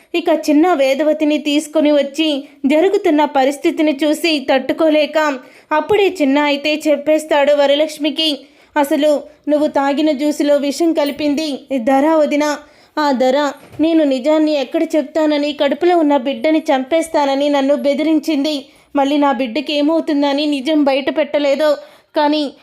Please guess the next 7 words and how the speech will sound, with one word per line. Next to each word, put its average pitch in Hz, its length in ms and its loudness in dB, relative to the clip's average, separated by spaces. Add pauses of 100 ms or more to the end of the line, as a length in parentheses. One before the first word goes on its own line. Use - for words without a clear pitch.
ఇంట్లో 311 360 2
వాళ్ళు 302 260 0
ఇంతలా 311 440 0
బాధపడతారని 294 920 0
నేను 277 260 0
ఊహించలేకపోయాను 285 1080 0
వదిన" 285 320 0